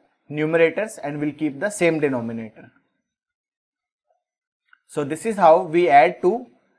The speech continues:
rational numbers with same denominators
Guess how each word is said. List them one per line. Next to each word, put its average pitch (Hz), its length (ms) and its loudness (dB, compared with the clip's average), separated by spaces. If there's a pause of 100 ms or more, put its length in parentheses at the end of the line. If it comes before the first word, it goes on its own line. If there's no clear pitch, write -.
(320)
rational 156 520 2
numbers 135 760 -8 (300)
with 156 220 -8
same 170 240 0
denominators 190 800 -4